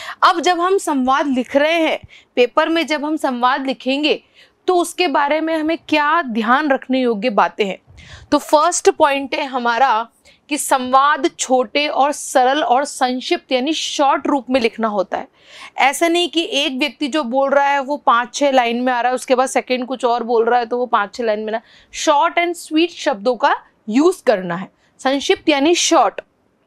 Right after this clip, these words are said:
संवाद की भाषा स्पष्ट और पात्रानुकूल।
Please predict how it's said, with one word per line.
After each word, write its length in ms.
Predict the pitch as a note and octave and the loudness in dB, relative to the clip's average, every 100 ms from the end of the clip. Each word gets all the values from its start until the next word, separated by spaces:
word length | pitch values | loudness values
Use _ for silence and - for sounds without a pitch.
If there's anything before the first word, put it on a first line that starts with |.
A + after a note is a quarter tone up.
| _ _ _ _ _ _ _ - - - - | _ _ _ _ _ _ _ -20 -20 -20 -8
संवाद 600 | - C4+ C4+ D4+ F4+ E4 | 0 0 4 4 4 2
की 160 | F4+ | 0
भाषा 400 | D#4+ D4+ C#4 D4+ - | 2 0 0 -4 -8
स्पष्ट 540 | - - D4+ - - - _ - | -10 -2 0 0 -8 -10 _ -2
और 120 | C4+ D4+ | 0 0
पात्रानुकूल। 1080 | - C4+ C4+ - F4+ F4 D#4+ - B3 G#3 | 2 2 2 2 2 4 0 -2 -2 -4